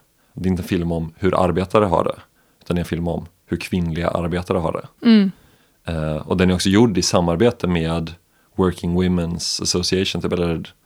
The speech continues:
Speaker 1: ja, det, det, det heter, de heter nog bara Working Women, den här organisationen. Men det
Speaker 2: Ja.
Speaker 1: är liksom en, en, eh, någon slags lobbyorganisation för, en medlemsbaserad ändå lobbyorganisation för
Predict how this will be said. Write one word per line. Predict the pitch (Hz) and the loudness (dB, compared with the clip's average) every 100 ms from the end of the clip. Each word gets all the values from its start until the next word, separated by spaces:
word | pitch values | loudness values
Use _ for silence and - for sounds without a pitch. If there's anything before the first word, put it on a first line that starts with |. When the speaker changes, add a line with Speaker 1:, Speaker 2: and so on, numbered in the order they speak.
| _ _ _ _ - | _ _ _ _ 2
Speaker 1:
ja, | 90 78 | 2 2
det, | - 95 92 | -2 0 0
det, | 92 92 | -2 -4
det | 90 95 92 | -4 -2 0
heter, | 90 87 | 0 0
de | 87 87 95 92 | -2 -2 0 2
heter | 92 101 | 0 0
nog | 92 | 0
bara | 80 | 2
Working | 85 80 85 85 | 0 -2 -4 -4
Women, | 82 87 90 | -2 0 -2
den | 85 | -2
här | 82 87 | -4 -4
organisationen. | 90 87 - 87 90 - - _ | -4 -6 -4 -4 -2 -4 -6 _
Men | - | 2
det | 226 | 6
Speaker 2:
Ja. | 220 | 6
Speaker 1:
är | |
liksom | 214 - 85 | 4 0 -2
en, | 82 78 - - - | 0 0 -4 -6 0
en, | 85 82 80 80 | 2 4 2 2
eh, | 80 85 | 0 -2
någon | 90 | -2
slags | 87 87 | -2 0
lobbyorganisation | 92 90 92 90 90 87 - - - 107 95 92 87 90 - - | 2 2 2 2 2 2 0 -2 2 4 6 4 0 -4 -10 -16
för, | - - 87 82 78 87 - - | -8 0 2 2 -2 -4 -6 -10
en | - 95 | -2 2
medlemsbaserad | 92 85 85 82 87 - 92 | 4 2 0 -2 -2 2 2
ändå | 90 87 | 2 0
lobbyorganisation | 90 87 85 87 85 - 85 87 | 0 -2 -2 -4 -6 -6 -6 -6
för | 82 - - - | -4 -4 -2 -4